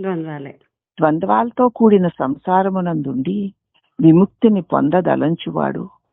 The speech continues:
Speaker 2: కేవల జ్ఞానయోగము చేతనే ఆత్మ సాక్షాత్కారాన్ని పొందవలయును. ఈ ద్వంద్వాల్లో పడి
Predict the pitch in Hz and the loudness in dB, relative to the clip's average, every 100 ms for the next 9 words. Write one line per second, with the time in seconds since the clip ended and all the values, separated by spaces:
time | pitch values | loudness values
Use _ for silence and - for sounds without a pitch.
0 | _ _ _ _ _ _ _ _ _ _ | _ _ _ _ _ _ _ _ _ _
1 | _ _ _ _ - 147 156 185 190 156 | _ _ _ _ -2 0 2 0 0 -2
2 | 156 143 156 180 185 175 156 151 143 139 | 2 4 4 2 4 2 0 -4 -4 -8
3 | 135 135 147 - 139 135 - 170 160 139 | -4 -2 0 0 0 -2 -6 -6 -4 -4
4 | - 143 139 - 131 139 143 202 151 135 | -4 -6 -6 -4 -4 -4 -4 -4 -4 -2
5 | - - - - - - - _ _ _ | -4 -4 -8 -8 -8 -8 -12 _ _ _
6 | _ _ _ _ _ _ _ _ - 139 | _ _ _ _ _ _ _ _ -6 -4
7 | 120 123 127 135 147 160 165 143 170 359 | -2 -4 0 0 0 0 -4 -2 0 0